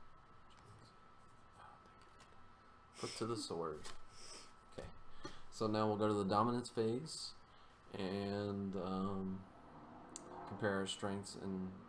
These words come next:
gold. So it looks like I have four strength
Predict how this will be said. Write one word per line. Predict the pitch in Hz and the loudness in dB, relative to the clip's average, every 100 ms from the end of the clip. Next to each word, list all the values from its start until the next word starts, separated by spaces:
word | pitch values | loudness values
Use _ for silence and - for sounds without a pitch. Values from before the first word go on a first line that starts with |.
| - | -4
gold. | 92 95 95 | 0 0 0
So | 107 | 0
it | 90 | 2
looks | 90 95 | 0 0
like | 95 90 - - | -2 -2 -6 -4
I | 95 | 0
have | 92 90 - - - - - - - - - - - - | 0 -2 -6 -16 -20 -20 -20 -20 -20 -20 -20 -20 -14 -2
four | 113 110 | 2 2
strength | - 110 107 104 | 0 0 0 0